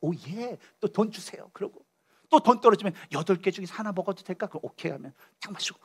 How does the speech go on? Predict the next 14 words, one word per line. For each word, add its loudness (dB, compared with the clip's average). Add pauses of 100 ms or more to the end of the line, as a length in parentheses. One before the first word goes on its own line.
"오, 2
살았네. 2
오, 2
예." -2
하면서 -6
그런 -4
인생을 -8 (200)
살았다고 -8
합니다. -20 (1200)
어느덧 10
청년은 4
백발 8
노인이 2
되었습니다. -8